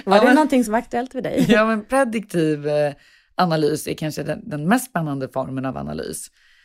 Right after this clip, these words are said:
Speaker 2: Så om man tänker att, eh, det här med nyckeltalsrapportering handlar mer om att liksom konstatera vad som har hänt, så är ju prediktiv analys, men då tittar vi på historisk data och så försöker vi förutspå framtiden. Ehm, och det kan man verkligen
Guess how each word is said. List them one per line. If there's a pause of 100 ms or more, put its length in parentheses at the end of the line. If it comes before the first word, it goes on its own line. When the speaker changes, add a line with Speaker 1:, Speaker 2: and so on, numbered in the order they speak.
(120)
Speaker 2:
Så
om
man
tänker
att,
eh, (460)
det
här
med
nyckeltalsrapportering (280)
handlar
mer
om
att
liksom
konstatera
vad
som
har
hänt, (420)
så
är
ju
prediktiv
analys,
men
då
tittar
vi
på
historisk
data
och
så
försöker
vi
förutspå
framtiden. (460)
Ehm,
och
det
kan
man
verkligen